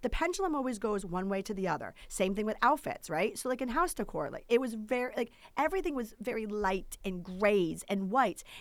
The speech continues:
And now you're seeing, you know, colored kitchen cabinets. You're seeing black windows.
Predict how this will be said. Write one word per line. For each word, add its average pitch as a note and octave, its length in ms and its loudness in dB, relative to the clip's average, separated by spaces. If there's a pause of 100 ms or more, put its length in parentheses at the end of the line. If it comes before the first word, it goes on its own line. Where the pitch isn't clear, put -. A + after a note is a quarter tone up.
And A3+ 120 4
now F4 280 4
you're C4+ 160 2
seeing, G3+ 600 0 (380)
you G#3 140 0
know, F3 360 0 (600)
colored G#3 420 2
kitchen G3+ 380 -4
cabinets. B3 720 0 (200)
You're G#3+ 140 4
seeing G#3 440 0
black F3 460 2
windows. B3+ 640 2